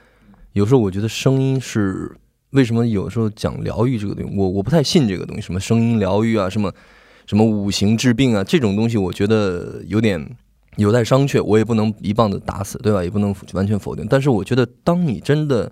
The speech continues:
想要去安静或者有一个简单一点的思维状态的时候，我觉得闭上眼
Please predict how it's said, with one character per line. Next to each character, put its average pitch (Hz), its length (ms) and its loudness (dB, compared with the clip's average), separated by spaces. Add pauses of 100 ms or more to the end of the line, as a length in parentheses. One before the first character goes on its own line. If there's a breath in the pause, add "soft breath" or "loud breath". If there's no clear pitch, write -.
(340 soft breath)
想 85 240 -2
要 98 160 2
去 80 580 -4 (140)
安 151 200 4
静 120 220 0
或 117 120 0
者 98 120 0
有 85 220 -4
一 98 80 -2
个 104 300 0 (100)
简 - 280 -4
单 131 180 2
一 156 40 0
点 113 140 -2
的 76 120 -10 (200)
思 - 200 -2
维 107 120 4
状 104 180 2
态 92 120 -4
的 78 100 -8
时 - 100 -8
候， 76 60 -4
我 58 80 -8
觉 - 100 -6
得 92 80 0
闭 107 140 -4
上 92 200 -2
眼 55 140 -8